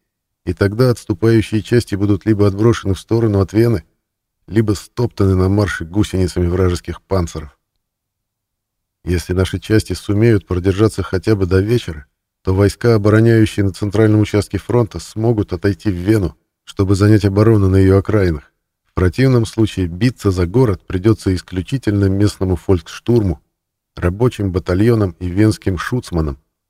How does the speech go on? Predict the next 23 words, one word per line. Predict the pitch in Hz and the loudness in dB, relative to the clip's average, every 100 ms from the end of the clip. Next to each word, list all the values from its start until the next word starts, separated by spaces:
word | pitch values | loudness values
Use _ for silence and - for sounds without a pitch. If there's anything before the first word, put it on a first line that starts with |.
| _ _ _ - | _ _ _ -4
на | 87 | -4
случай | - 101 - | -2 -4 -2
прорыва | 90 92 92 104 95 | -6 0 2 4 2
большевиков, | 87 85 95 95 107 - | -2 -4 -4 0 0 0
сведенных | 90 90 101 98 85 | -8 0 2 2 -2
в | _ | _
пехотную | 95 - 101 101 98 | -8 -2 -2 0 -2
бригаду, | 92 87 104 92 - _ _ _ _ _ _ _ _ | 0 2 2 2 -4 _ _ _ _ _ _ _ _
плюс | - 104 139 - | -4 -2 -2 -2
небольшое | 120 107 107 123 117 | 0 2 0 0 0
количество | 101 110 117 110 - 101 | 0 0 0 -2 -4 -4
артиллерии | 92 110 117 113 104 | -2 0 0 2 2
и | 101 | 2
панцеров | - 117 - 95 92 | -2 -4 -2 -2 -2
из | 98 92 | -2 -2
резерва. | 92 92 104 92 73 _ _ _ _ _ _ _ - | -2 0 0 0 -8 _ _ _ _ _ _ _ -6
И | 92 | -2
на | 87 104 | 0 2
этом | 123 117 113 | 2 0 -2
силы | - 110 107 | 0 2 2
обороны | 101 104 101 101 90 | 2 2 2 2 0
будут | 82 98 92 - | -2 -4 -4 -4
исчерпаны. | 85 - 87 82 - 71 67 | -8 -8 -2 -2 -2 -8 -10